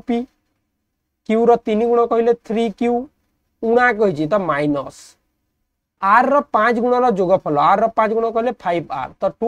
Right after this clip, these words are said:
ପି ମାଇନସ୍ ଥ୍ରୀ କ୍ୟୁ ପ୍ଲସ୍ ଫାଇଭ୍ ଆର୍। କେଉଁ ଅପସନ ଅଛି? ନା ଅପସନ ଗ ହବ ସଠିକ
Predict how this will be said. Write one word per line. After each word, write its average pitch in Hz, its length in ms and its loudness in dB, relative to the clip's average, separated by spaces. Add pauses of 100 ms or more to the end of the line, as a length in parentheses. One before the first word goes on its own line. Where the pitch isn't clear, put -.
(160)
ପି 262 140 -2
ମାଇନସ୍ 202 440 -2
ଥ୍ରୀ 208 220 -4
କ୍ୟୁ 247 220 -4
ପ୍ଲସ୍ 190 360 -2
ଫାଇଭ୍ 147 260 -6
ଆର୍। - 180 -12 (140)
କେଉଁ 214 160 2
ଅପସନ 233 300 -4
ଅଛି? - 180 -2
ନା 156 140 -4
ଅପସନ 208 280 -8 (440)
ଗ 143 160 -8 (120)
ହବ 160 220 -2
ସଠିକ 208 380 -10